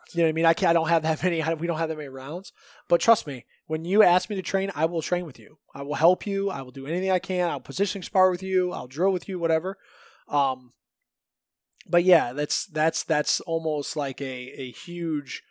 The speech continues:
huge red flag is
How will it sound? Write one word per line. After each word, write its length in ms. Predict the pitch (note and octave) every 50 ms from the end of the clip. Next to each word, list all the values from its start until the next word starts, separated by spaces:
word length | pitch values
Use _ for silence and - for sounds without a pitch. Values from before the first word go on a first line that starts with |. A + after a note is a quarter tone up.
| _ _ _ _ _ _
huge 400 | - - F#3+ F#3 F3+ F3 C#3+ C#3
red 340 | C#3+ C3+ D#3 D#3 D3+ C#3
flag 580 | - - D3+ D3+ D3+ D3 C#3+ C#3 C3 C3 C3 A#2+ _ _ _ _ _ _ _ _ _ _ _ _
is 500 | - C#3+ C3+ C3+ C3 B2+ B2 - -